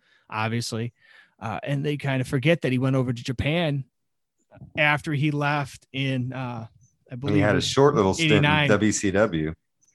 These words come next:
Speaker 1: Very short, very short.
Speaker 2: Yeah.
Speaker 1: Uh, which I think that <laughs> worked out for the best anyways, uh, for everybody involved. But no, he, uh, returned, uh, uh, over there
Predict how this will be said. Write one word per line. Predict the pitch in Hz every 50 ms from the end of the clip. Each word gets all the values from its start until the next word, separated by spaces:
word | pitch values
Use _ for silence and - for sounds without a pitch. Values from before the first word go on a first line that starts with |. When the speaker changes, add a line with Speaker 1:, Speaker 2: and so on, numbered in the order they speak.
| _ _ _ _ _ _
Speaker 1:
Very | - 175 202 214 202 175
short, | - - - 131 120 104 - -
very | 110 139 180 185 185 165 151 123
short. | - - 123 110 98 - _ _ _ _ _ _
Speaker 2:
Yeah. | 101 95 82 80 78 - - - - - - - _ _ _ _ _ -
Speaker 1:
Uh, | 143 139 131 127 127 123 127
which | 143 156 160 147 185
I | 156 147
think | 139 - 175 160 139
that | 143 151 147 147
<laughs> | 139
worked | 156 151 - -
out | - 147
for | 127 131
the | 127 123
best | 110 143 151 151 139 -
anyways, | 139 147 160 147 113 107 107 107 - - - _ _ - _ _ _ _ _ _ _
uh, | - - 76 - -
for | - 156 -
everybody | 185 185 190 185 160 151 151 143
involved. | 135 131 120 135 139 131 127 123 117 - -
But | _ 160 156
no, | 165 160
he, | 151 151 156 170 - - 143
uh, | 156 151 147 139 139 - - - _ _ _ _ _ -
returned, | 180 170 160 - - 202 208 202 196 185 180 160 170
uh, | 180 170 156 147 143 139 135 131 120 - _ _ _ _ _ _ _ - - _ _ _ _ _ _ _ _ _ _ - - _ - _ _ _ _ _ 143
uh, | 135 117 104 120 135 _ -
over | 165 165 165 165 165
there | 147 156 156 151 151 147 147 156 -